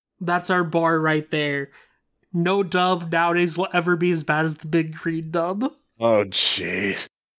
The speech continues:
Speaker 2: I mean, I grew up watching some Central Park Media dubs. I, I, I, I, my, my bar is pretty low, if I'm being completely honest. I, I, I expect there to actually be go-, good enunciation and not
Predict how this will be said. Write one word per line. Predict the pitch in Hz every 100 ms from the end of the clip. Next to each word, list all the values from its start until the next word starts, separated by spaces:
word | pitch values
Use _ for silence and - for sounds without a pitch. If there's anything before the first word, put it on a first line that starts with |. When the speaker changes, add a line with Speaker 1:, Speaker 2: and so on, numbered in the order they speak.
| _ _
Speaker 2:
I | 190
mean, | 220 -
I | 233 349
grew | 381 349
up | 294
watching | 226 226 - 180
some | 180
Central | 190 185 170
Park | 160 139 147
Media | 135 107 98
dubs. | 98 80 87 - _ _ _ _ _ _ _
I, | 127 123 127
I, | 135 -
I, | 135 107 139
I, | 143
my, | 160 165
my | 202 208 226
bar | 170 165 170 170 151
is | 127 - _ _
pretty | - 202 170 151
low, | 127 123 120 117 110
if | 104
I'm | 120 113
being | 123 107 104
completely | 123 123 117 101 107
honest. | 104 113 113 120 - - - _ _ _ _ _ -
I, | 156
I, | 165 170 175 -
I | 175
expect | 180 - - 226 226 -
there | 220 214 202
to | 190
actually | 170 180 - 220
be | 190 202
go-, | 160 175 180
good | 151 175 190
enunciation | 196 202 - 208 175 170 - 165
and | 135 135
not | 131 -